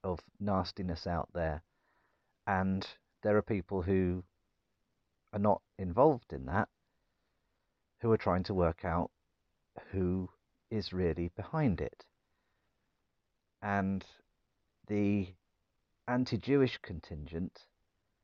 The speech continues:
are very vocal. For instance, um, on four chan,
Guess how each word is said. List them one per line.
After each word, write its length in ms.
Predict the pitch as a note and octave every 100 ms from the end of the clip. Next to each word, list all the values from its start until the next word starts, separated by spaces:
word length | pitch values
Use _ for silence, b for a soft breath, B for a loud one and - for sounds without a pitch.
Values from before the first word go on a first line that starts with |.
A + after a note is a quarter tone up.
| _ _ _ _ _ _ _ _ _ _ _ -
are 540 | G2 G2 F#2+ F#2+ F#2 - _ _ _ _ _ _ _ _ _ _ _ _ _ _ _ _ _ _ _ _ _ _ -
very 200 | B2+ D3
vocal. 500 | B2 F#2 - E2+ G#2+ _ _ _ _ _ _
For 80 | F#2+
instance, 460 | F2 - - D2 - -
um, 420 | E2 D#2+ D2+ A#1+
on 180 | E2+ D#2+
four 300 | - F#2+ F#2+
chan, 400 | - G#2 F#2